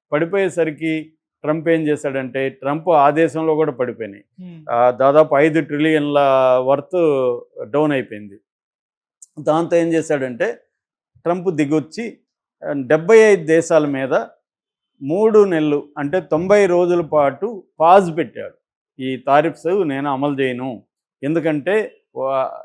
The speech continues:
Speaker 1: ఆ, అతని భాషలో చెప్పాలంటే "These countries are crawling to kiss my ass" అన్నాడు. వాళ్ళు వచ్చి నన్ను అడుక్కుంటున్నారు, they are begging అని చెప్పాడు. So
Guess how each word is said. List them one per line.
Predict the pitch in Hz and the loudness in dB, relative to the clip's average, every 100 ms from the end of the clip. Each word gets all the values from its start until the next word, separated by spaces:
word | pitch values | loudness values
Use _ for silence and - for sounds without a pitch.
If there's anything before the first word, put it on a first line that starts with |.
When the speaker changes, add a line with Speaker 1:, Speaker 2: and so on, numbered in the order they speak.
| 76 _ _ _ _ - | -20 _ _ _ _ -16
Speaker 1:
ఆ, | 120 69 113 127 | -14 -14 -8 -8
అతని | 135 160 | -2 -2
భాషలో | 160 139 156 175 | 2 2 2 0
చెప్పాలంటే | 156 147 151 147 143 131 208 - _ _ _ | -2 -2 -2 -4 -4 -6 -8 -10 _ _ _
"These | 120 175 233 | -6 -2 -4
countries | - 190 190 208 196 | -2 -4 -2 -2 0
are | 190 175 | 0 0
crawling | 170 143 151 180 196 196 180 - _ _ _ _ _ _ _ | -2 0 4 6 4 0 -6 -12 _ _ _ _ _ _ _
to | 170 | -6
kiss | 165 - 214 - | -6 -6 -8 -4
my | 202 | -2
ass" | 185 165 156 156 | 4 4 4 0
అన్నాడు. | 127 110 90 _ _ _ _ _ _ 123 | -8 -12 -18 _ _ _ _ _ _ -2
వాళ్ళు | 147 147 | 0 0
వచ్చి | 147 220 202 160 143 123 - _ | -4 -4 -2 0 -2 -8 -16 _
నన్ను | 123 139 135 135 127 117 | -10 -8 -6 -8 -10 -8
అడుక్కుంటున్నారు, | 135 147 - 151 147 139 131 127 127 113 | -4 -4 -4 -4 -4 -4 -2 -4 -4 -6
they | 127 127 | -2 -2
are | 120 123 | -2 0
begging | 160 143 185 180 156 135 - | 0 0 -2 -2 -4 -6 -10
అని | 127 123 | -10 -10
చెప్పాడు. | 113 110 - _ _ _ _ _ _ | -8 -12 -12 _ _ _ _ _ _
So | 151 143 139 135 | 0 0 0 -4